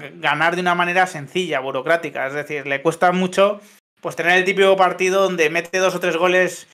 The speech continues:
y, y soluciona el tema, ¿no? Entonces, creo que vamos a vivir muchos partidos igualados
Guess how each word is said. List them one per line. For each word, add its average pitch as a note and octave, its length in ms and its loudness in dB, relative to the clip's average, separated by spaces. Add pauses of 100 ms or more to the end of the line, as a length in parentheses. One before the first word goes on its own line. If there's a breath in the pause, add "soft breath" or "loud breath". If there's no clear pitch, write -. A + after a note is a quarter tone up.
(340)
y, F3 360 0
y E3 40 -2
soluciona D#3+ 500 0
el C#3+ 140 0
tema, C3 240 -2
¿no? D3+ 140 -2
Entonces, F3 340 0 (360 loud breath)
creo G3+ 200 2
que A3+ 60 4
vamos A3 220 8
a G#3+ 60 4
vivir G#3 400 2 (240)
muchos G#3 360 -2
partidos F#3 460 0
igualados F#3+ 680 0